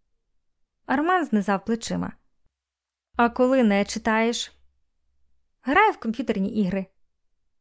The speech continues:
Цього разу його реакція була настільки здивованою, що навіть Еві не могла не помітити. «Не засуджуй, поки не спробуєш». Хороші ігри, справді великі ігри, цікаві не спецефектами чи приголомшливою графікою,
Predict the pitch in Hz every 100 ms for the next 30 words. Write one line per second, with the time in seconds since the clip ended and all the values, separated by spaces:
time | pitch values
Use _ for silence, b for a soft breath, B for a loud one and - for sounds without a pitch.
0 | _ _ _ - 285 359 392 262 247 262
1 | 320 311 262 233 233 240 240 - 214 202
2 | 214 185 220 311 339 202 196 190 B B
3 | - 262 247 247 247 226 - 202 208 190
4 | 190 185 185 185 214 196 175 - - -
5 | _ _ _ _ _ _ _ _ _ -
6 | 254 277 247 247 - 320 247 233 247 254
7 | 254 - - 180 175 180 - - _ _
8 | _ _ _ _ _ _ _ - 320 370
9 | 453 - 220 208 196 196 - 269 226 196
10 | 208 208 214 214 220 269 294 214 190 b
11 | b - 285 269 269 262 233 233 233 226
12 | 226 302 330 254 226 220 226 208 202 220
13 | 233 208 196 208 190 214 247 175 185 -
14 | 175 -